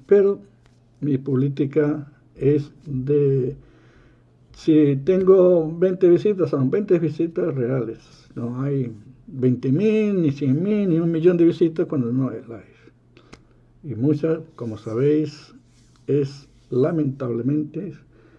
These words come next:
son de estas, eh, que son falsas. En fin, no, cada uno hace lo que le dé la gana <laughs> con su dinero, pero eso es una tontería más grande. Eh, en fin, aquí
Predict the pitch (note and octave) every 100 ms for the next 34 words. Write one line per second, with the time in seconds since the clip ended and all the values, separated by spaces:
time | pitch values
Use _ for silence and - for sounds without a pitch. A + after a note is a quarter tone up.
0 | _ _ _ _ - D3+ E3+ D#3+ - _
1 | _ _ _ _ - C#3 C3+ D3 D3+ C#3+
2 | - - B2+ B2 B2 A#2+ - C3 - -
3 | - _ - _ _ _ _ _ _ B3+
4 | G#2 D3 C3+ - _ - A#2 A#2+ A#2+ A#2+
5 | C3+ A#2 C#3+ D3+ C#3 - C3 A2 - A#2
6 | A2+ D#3+ F#3 G3 F#3 D#3+ G3+ F3 C#3+ G3
7 | F#3 B3 D#3 E3 - - - - - -
8 | - _ - D#3 C#3+ C#3+ C#3+ D3+ C#3+ D3
9 | C3+ C#3 C3+ C3 C3 C#3+ C3+ C3 D3+ C3+
10 | B2 - - - - - _ _ _ _
11 | - - - - - - F3 D3 C3+ C3
12 | F3 D#3 - C#3 - E3 D3+